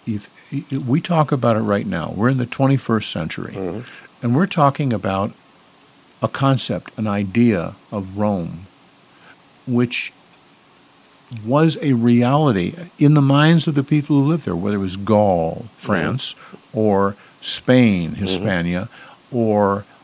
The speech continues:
Speaker 1: even, even, um, oh, certainly Italy, but Romania,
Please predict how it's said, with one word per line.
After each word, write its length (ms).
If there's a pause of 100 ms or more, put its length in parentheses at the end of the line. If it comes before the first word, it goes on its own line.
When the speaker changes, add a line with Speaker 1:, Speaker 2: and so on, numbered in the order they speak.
(120)
Speaker 1:
even, 400
even, 640 (320)
um, 640
oh, 160
certainly 400
Italy, 540 (360)
but 140
Romania, 880